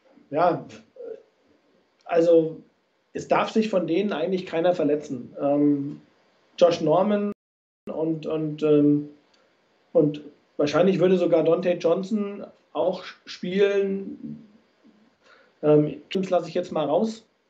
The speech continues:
Der läuft so ein bisschen für mich außer der Reihe. Also mir geht's tatsächlich nicht um die Slot-Cornerbacks, sondern es geht wirklich um die, um die, äh, Outside-Corner. Und, ähm, deshalb ist, äh,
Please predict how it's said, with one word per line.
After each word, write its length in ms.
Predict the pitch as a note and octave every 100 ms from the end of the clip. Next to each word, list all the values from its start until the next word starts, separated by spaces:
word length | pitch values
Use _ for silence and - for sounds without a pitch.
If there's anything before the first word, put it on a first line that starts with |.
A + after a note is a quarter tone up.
| _
Der 100 | D3+
läuft 240 | D3+ E3 -
so 80 |
ein 80 | D#3+
bisschen 260 | E3 - E3
für 140 | D#3+
mich 340 | D#3+ E3 - - - _ _ -
außer 260 | D#3 F3 F#3
der 160 | E3
Reihe. 420 | D#3+ F#3 F#3 F#3+ - _ _ _ -
Also 200 | D#3+ E3
mir 160 | E3
geht's 220 | E3 F3 -
tatsächlich 360 | D#3+ E3+ E3+
nicht 180 | E3 E3+
um 80 | E3
die 100 | D3+
Slot-Cornerbacks, 1040 | E3+ F3 - F3 E3 E3+ E3 E3 - - -
sondern 340 | C#3 D#3 D#3
es 100 | D3
geht 180 | - D3
wirklich 360 | D3+ D3+ D3+ D3
um 180 | D3+ D3
die, 380 | D3 D3 D3 - - -
um 160 | D3+
die, 260 | C#3+ C#3+ D3
äh, 340 | D3 C#3+ C#3
Outside-Corner. 960 | - D3+ - D3+ - - C3+ C#3 C3 -
Und, 260 | C3+ C3+
ähm, 560 | - B2 C3+ C3 - - - _ _ _ _ _ _ B1+ _ _ _ _ _ _ _ -
deshalb 540 | D3+ D#3 D#3 D3+ -
ist, 300 | D#3 - -
äh, 340 | D3+ D3+ D3+